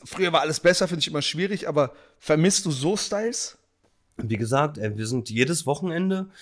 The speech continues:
Speaker 2: mit fünf Leuten hier zum Lüdenscheider Hauptbahnhof gegangen. Das ist ja nur eingleisig, das ist ja Endstation, die Scheiße hier. Ähm,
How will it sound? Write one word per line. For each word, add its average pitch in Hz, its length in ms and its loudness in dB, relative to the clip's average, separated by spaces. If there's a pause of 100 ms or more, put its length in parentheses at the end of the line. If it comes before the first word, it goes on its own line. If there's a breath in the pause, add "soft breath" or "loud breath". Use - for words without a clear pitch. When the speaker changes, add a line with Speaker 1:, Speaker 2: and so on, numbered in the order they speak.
(140 loud breath)
Speaker 2:
mit 113 160 0
fünf 127 300 -4
Leuten 160 560 0 (200 loud breath)
hier 127 180 -2
zum 123 220 0
Lüdenscheider 123 560 -2
Hauptbahnhof 156 540 -4
gegangen. 165 380 -6
Das 147 100 -6
ist - 60 -6
ja 113 80 0
nur 110 200 0
eingleisig, 139 720 -2
das - 80 -10
ist 98 100 -6
ja 110 80 0
Endstation, 139 640 -4
die 139 80 -6
Scheiße 139 380 -8
hier. 147 200 -4 (460 loud breath)
Ähm, 110 400 2